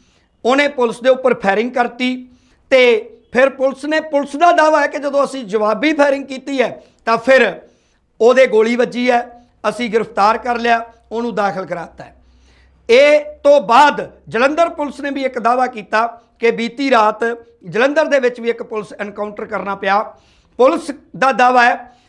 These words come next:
ਕਿ ਕਾਲਜ ਦੀ ਪ੍ਰਧਾਨਗੀ ਦੇ ਮੁੱਦੇ ਨੂੰ ਲੈ ਕੇ ਲੜਾਈ ਹੋਈ ਸੀ, ਜਿਹਦੇ ਵਿੱਚ ਕੁਝ ਲੋਕਾਂ ਨੇ ਗੋਲੀਆਂ ਚਲਾਈਆਂ ਸੀ, ਪੈਟਰੋਲ ਪੰਪ ਦੇ ਉੱਪਰ ਵੀ ਗੋਲੀਆਂ ਚੱਲੀਆਂ।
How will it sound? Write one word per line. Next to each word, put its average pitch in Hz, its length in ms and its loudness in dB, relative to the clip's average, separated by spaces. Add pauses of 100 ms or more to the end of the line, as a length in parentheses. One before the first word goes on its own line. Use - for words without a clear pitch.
(140)
ਕਿ 262 240 6 (680)
ਕਾਲਜ 294 320 2
ਦੀ 302 160 -4
ਪ੍ਰਧਾਨਗੀ 247 640 -2
ਦੇ 285 100 0
ਮੁੱਦੇ 254 300 -2
ਨੂੰ 247 120 -6
ਲੈ 220 160 0
ਕੇ 240 460 -2 (200)
ਲੜਾਈ 208 320 2
ਹੋਈ 247 180 2
ਸੀ, 254 420 -8 (460)
ਜਿਹਦੇ 247 300 2
ਵਿੱਚ 254 220 -2
ਕੁਝ 254 240 -2
ਲੋਕਾਂ 233 360 0
ਨੇ 214 80 -6
ਗੋਲੀਆਂ 208 400 -2
ਚਲਾਈਆਂ 240 420 -4
ਸੀ, 247 400 -8 (340)
ਪੈਟਰੋਲ 240 420 2
ਪੰਪ 247 360 -4
ਦੇ 262 100 2
ਉੱਪਰ 269 260 0
ਵੀ 254 100 -8
ਗੋਲੀਆਂ 240 340 0
ਚੱਲੀਆਂ। 247 480 -2